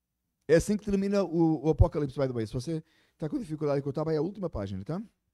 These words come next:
Fácil. É assim que termina o Apocalipse, é assim que termina a Bíblia. "Declara a todos os que ouvem as palavras da profecia deste livro: se alguém lhes acrescentar algo, Deus lhes acrescentará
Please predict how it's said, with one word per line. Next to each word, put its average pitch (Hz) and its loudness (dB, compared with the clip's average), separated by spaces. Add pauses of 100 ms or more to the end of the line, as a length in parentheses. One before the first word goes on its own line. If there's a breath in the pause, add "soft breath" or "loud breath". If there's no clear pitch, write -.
(340)
Fácil. 113 -8
É 123 -2
assim 208 -2
que 202 -8
termina 196 0
o 196 6
Apocalipse, 165 -2
é 135 -6
assim 165 -2
que 175 -12
termina 175 -2
a 156 0
Bíblia. 104 -4 (1300)
"Declara 214 10
a 247 8
todos 240 2
os 202 -2
que 233 8
ouvem 226 10
as 190 4
palavras 208 6
da 208 2
profecia 196 -2
deste 208 0
livro: 196 2
se 202 4
alguém 202 6
lhes 240 0
acrescentar 240 6
algo, 180 12 (960 soft breath)
Deus 269 12
lhes 269 6
acrescentará 247 10